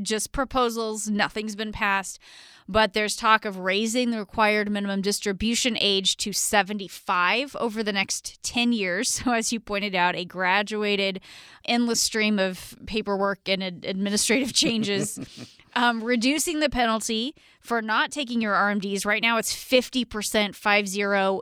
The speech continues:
Speaker 1: It would potentially drop down to twenty-five percent. And then the other proposal,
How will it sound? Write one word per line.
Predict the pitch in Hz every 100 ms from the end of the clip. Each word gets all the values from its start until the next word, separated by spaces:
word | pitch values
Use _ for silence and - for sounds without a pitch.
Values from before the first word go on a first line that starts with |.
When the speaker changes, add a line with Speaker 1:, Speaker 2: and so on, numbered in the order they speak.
| -
Speaker 1:
It | 202
would | 202 202 175
potentially | 214 - 233 233 220 214
drop | 185 202 196 -
down | 190 190
to | 185
twenty-five | - 202 202 208 208
percent. | 180 - 196 262 _ _ _
And | 226 220
then | 220
the | 233
other | - 392 494
proposal, | - 233 202 196 190 196